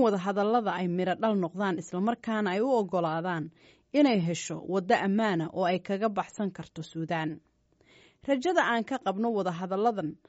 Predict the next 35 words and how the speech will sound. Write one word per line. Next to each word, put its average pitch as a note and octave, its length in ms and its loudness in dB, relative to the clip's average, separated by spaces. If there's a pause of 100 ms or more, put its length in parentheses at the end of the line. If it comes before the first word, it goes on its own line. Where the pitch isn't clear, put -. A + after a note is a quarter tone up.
(220)
ayaa A3+ 400 4
ah F3 160 -8
in A#3 160 0
hubka B3 320 0
la F#3+ 160 0
aamusiyo F3+ 640 -2
oo F#3+ 80 0
aan F#3 380 -2
dib B3+ 180 -2
ugu A3+ 400 -2
guurno F#3+ 340 0
magaaladeennii," F3 800 0
ayay F#3 300 0
tiri. - 320 -14 (420)
"Waxaan G3+ 300 2
rabnaa G#3 400 0
oo A#3 80 2
keliya C#4 480 2
inaan B3 260 4
aragno E3 460 -4
in G3+ 160 0
duqeymaha G#3 640 2
cirka - 320 -8 (720)
iyo C4 260 4
midda D4+ 300 8
qoryahaba A3 720 2
ay D#3+ 160 -2
istaagaan." E3 640 -2 (1120)
Haweeney D#4 480 8
kale B3+ 160 4
oo A3+ 160 6
lagu A3 200 4
magacaabo F#3 520 4
Amiira G3+ 480 2
Saalex A3+ 480 -2